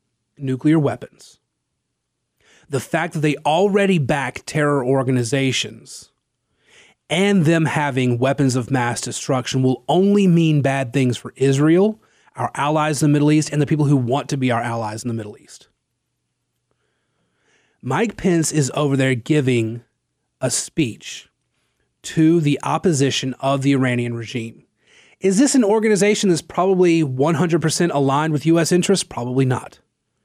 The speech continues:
We don't need to be going over there and setting up democracy. We don't need to be, go over there and build a new Iran.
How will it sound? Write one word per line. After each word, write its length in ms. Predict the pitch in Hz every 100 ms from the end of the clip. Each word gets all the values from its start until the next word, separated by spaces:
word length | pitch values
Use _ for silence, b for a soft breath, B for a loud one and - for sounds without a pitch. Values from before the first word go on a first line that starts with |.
| _ _ _ _ _ _ _ _ _ _ _ B B
We 160 | 151 175
don't 260 | 151 196 190
need 100 | 175
to 60 |
be 60 | 156
going 260 | 160 156
over 200 | 151 139 131
there 260 | 127 127
and 220 | 131 127
setting 480 | 120 - 147 143 135 -
up 340 | 143 123 - _ _ _ _ _ _ _ -
democracy. 500 | 156 160 147 - 127
We 80 | 143
don't 120 | 160
need 140 | 160
to 60 | 139
be, 320 | 131 139 143
go 260 | 131 160 147
over 240 | 165 151
there 160 | 139 131
and 200 | 123 110
build 300 | 156 147 135
a 60 |
new 200 | 131 131
Iran. 460 | 123 127 113 127